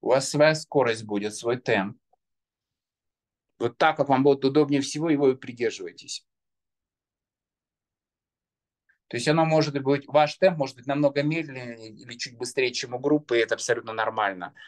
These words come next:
Вам самое главное, чтобы вы, о, если у вас сознание при этом отключается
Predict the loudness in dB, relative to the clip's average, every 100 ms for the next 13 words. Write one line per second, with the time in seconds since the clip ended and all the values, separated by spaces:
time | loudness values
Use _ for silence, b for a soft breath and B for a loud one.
0 | B _ -6 -6 0 4 4 2 -10 _
1 | -20 -20 -6 0 2 4 4 4 0 -4
2 | -8 -10 -2 0 0 -4 b b b -4
3 | -4 -2 -4 -2 -4 -2 -4 -4 -8 -8
4 | -8 -12 -10 -8 -2 2 2 2 -2 -8
5 | -10